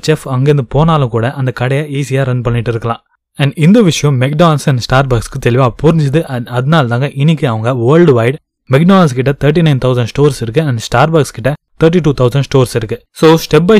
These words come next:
step process and predefined checklist இருக்கிறதுனால தாங்க அவங்க எம்ப்ளாயிஸ் போனாலும் புது ஆள் போட்டுட்டு அவங்களால ஈஸியா பிசினஸ் அந்த ஸ்டாண்டர்டுக்கே வச்சுக்க முடியும்.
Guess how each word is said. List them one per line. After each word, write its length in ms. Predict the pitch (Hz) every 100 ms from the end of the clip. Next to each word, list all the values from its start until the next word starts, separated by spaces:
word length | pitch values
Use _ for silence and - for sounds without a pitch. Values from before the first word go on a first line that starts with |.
| -
step 120 | 151 -
process 320 | 139 147 160
and 120 | 147 123 139
predefined 460 | 190 190 - 135 -
checklist 460 | 135 - 180 165 -
இருக்கிறதுனால 760 | 127 151 135 113 113 139 135
தாங்க 240 | 120 107 104 - _
அவங்க 380 | - 131 123 120
எம்ப்ளாயிஸ் 360 | 139 185 165 -
போனாலும் 460 | 139 175 143 131 175 -
புது 200 | 170 196
ஆள் 200 | 139 117
போட்டுட்டு 280 | 131 120 123
அவங்களால 400 | 156 127 123 135 160 _ _ 170
ஈஸியா 300 | 196 151 151
பிசினஸ் 480 | 135 131 127 156 143
அந்த 280 | 127 160 170
ஸ்டாண்டர்டுக்கே 380 | 131 123 123 143
வச்சுக்க 280 | 127 123 123
முடியும். 280 | 113 113